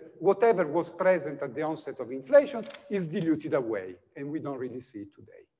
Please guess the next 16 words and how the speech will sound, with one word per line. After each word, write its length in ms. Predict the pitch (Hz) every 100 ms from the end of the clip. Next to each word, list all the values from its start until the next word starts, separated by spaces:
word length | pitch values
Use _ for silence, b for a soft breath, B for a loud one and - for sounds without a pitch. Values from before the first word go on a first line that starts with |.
| _ - - b b b b b _
What 320 | 170 311 214
we 120 | 208 226
can 380 | 214 185 170
hope 260 | 127 208 208
to 80 | 185
see 220 | - 180
today 520 | - 185 156 120 190 214 - -
is 300 | 220 220 151
the 340 | 123 160 160 - -
result 640 | 147 160 120 285 302 214 - -
of 160 | 202
the 80 | 202
decay 420 | 180 180 180 160
of 160 | 160 -
the 200 | 151 110
inflaton. 500 | 107 113 - 104